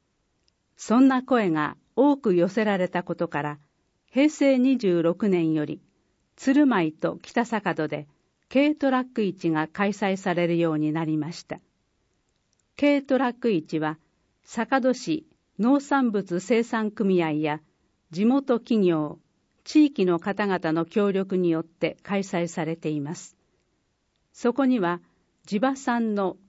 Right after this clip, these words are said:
農畜産物を定期的にお届けしたいという生産者の熱い思いがありました。軽トラッ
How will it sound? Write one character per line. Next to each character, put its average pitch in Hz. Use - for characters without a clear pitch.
農 262
畜 -
産 233
物 165
を 156
定 277
期 269
的 233
に 190
お 185
届 190
け -
し -
た 160
い 151
と 247
い 202
う 196
生 285
産 254
者 196
の 156
熱 202
い 254
思 175
い 170
が 156
あ 156
り 156
ま 151
し -
た。 -
軽 277
ト 269
ラ 247
ッ 254